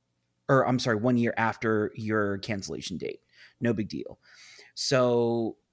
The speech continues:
she, I said, she goes, "Well, I don't know my event date, my new event date." I was like, Not a problem. When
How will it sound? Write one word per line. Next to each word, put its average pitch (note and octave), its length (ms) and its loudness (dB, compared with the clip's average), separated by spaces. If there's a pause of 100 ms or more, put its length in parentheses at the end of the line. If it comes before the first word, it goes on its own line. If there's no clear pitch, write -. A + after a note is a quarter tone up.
(320)
she, C3+ 360 -2
I C#3+ 100 4
said, A#2 320 0 (100)
she C3 160 -2
goes, B2 160 -2
"Well, A#2+ 140 -2
I C3 80 2
don't C#3 160 0
know C#3 140 4
my B2 320 2
event A2 340 -2
date, A2 300 -4 (120)
my B2 140 2
new B2 200 4
event G2+ 240 -4
date." F2+ 220 -8
I A#2 100 -2
was G2+ 100 -4
like, G2+ 180 -8
Not G#2 220 -2
a E3 40 -2
problem. D#3 540 -4
When A2 180 0